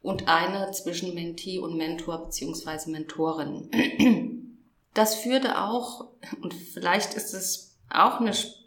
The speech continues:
eine, ja, eine, eine besondere Charakteristik der Geistes- und Sozialwissenschaften, zu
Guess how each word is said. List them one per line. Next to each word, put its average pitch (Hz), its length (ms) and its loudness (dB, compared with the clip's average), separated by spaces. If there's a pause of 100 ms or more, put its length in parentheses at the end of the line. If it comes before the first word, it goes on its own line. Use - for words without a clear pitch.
(420)
eine, 180 500 -4 (600)
ja, 175 200 -2
eine, 180 240 -4
eine 180 220 -4
besondere 202 560 4
Charakteristik 196 880 -2
der 185 100 -8
Geistes- 185 400 -4
und 180 80 -8
Sozialwissenschaften, 190 1300 -4 (840)
zu 208 1000 2